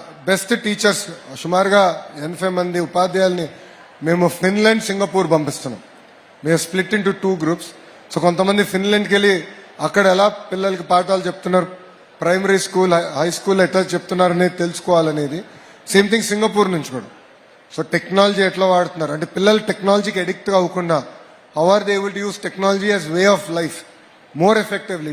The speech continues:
to improve learning outcomes, దానిపైన we are focusing. But definitely I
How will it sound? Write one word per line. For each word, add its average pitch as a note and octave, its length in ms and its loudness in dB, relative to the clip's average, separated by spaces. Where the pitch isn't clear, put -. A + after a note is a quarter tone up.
to E3+ 40 -6
improve G#3 280 0
learning A3 360 2
outcomes, D#3 380 -4
దానిపైన F3+ 380 0
we F3+ 80 2
are E3+ 160 -4
focusing. E3 360 -4
But D#3+ 140 -2
definitely G#3 420 2
I F3+ 40 -4